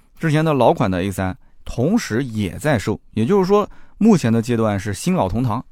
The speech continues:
新款老款都在卖。那么所以我就要提醒大家，老款的价格一定，一定要问一下。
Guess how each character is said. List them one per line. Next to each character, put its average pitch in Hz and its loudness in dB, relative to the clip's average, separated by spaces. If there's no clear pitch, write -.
新 175 -8
款 110 -4
老 110 0
款 107 -8
都 147 -6
在 151 -2
卖。 143 -6
那 143 -2
么 143 2
所 143 -2
以 139 2
我 113 2
就 101 -2
要 117 2
提 113 -6
醒 110 -2
大 95 -6
家， 90 -8
老 110 2
款 151 2
的 110 2
价 107 0
格 85 -6
一 117 -2
定， 185 0
一 101 -2
定 110 -2
要 101 -2
问 110 -2
一 78 -6
下。 80 -10